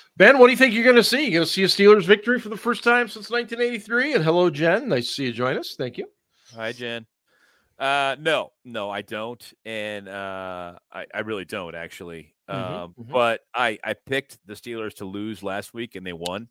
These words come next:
Speaker 1: Yep, yep.
Speaker 2: So I'm, I'm picking the Steelers to lose again this week.
Speaker 1: Okay.
Speaker 2: Uh, and even if I thought they would gonna win,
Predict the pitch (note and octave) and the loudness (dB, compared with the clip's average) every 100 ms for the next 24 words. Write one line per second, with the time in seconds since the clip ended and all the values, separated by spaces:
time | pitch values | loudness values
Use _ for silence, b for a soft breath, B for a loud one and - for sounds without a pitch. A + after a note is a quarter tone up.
0 | _ _ _ F#2 - _ _ _ - B2 | _ _ _ -8 -8 _ _ _ -14 -12
1 | - B2+ A2+ A2 G2 _ A2 G#2 C#3+ C#3+ | -6 -2 -2 -2 -6 _ -10 -8 -8 -8
2 | C3+ A#2 B2+ B2+ A2+ G2+ G2+ G2+ A#2 B2+ | -10 -12 -10 -8 -6 -6 -8 -6 -4 -6
3 | G#2+ A2 G#2+ A2+ F#2+ A#2+ - B3 - - | -6 -6 -4 -4 -6 -12 -10 -12 -14 -20
4 | _ _ _ _ _ _ _ _ - C3 | _ _ _ _ _ _ _ _ -8 -8
5 | - G2 F2+ F2 E2 E2 C#2+ _ _ _ | -8 -6 -6 -4 -6 -10 -14 _ _ _
6 | _ - G2+ F#2+ G#2+ G#2 G2 G2 - G#2 | _ -8 -6 -6 -6 -6 -4 -4 -2 -4
7 | A#2+ C3 C#3 C#3 - C#3 C3+ D3 E3 E3 | -2 -4 -6 -8 -8 -8 -4 -2 -4 -8